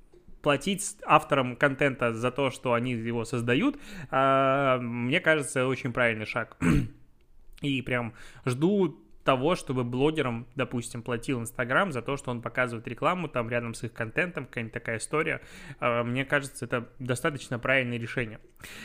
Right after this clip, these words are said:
А, Twitter запускает собственную версию формата истории, называется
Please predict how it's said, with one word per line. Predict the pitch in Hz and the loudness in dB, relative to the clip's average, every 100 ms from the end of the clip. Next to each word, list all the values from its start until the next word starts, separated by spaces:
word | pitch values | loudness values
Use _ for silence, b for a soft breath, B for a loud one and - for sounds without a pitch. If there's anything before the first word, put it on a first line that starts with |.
| 185 | -2
А, | - 139 147 | 6 8 8
Twitter | 139 220 247 147 | 4 2 4 4
запускает | 123 127 143 - 156 139 - | 2 -2 0 6 8 8 4
собственную | 151 147 - 135 123 | 0 0 -2 0 2
версию | 160 156 147 127 | 2 2 0 0
формата | - 135 135 135 131 | 2 2 2 2 0
истории, | 120 - 180 220 226 160 | -2 0 2 4 4 2
называется | 131 143 127 127 139 131 117 - | 0 -2 -2 2 4 4 2 -4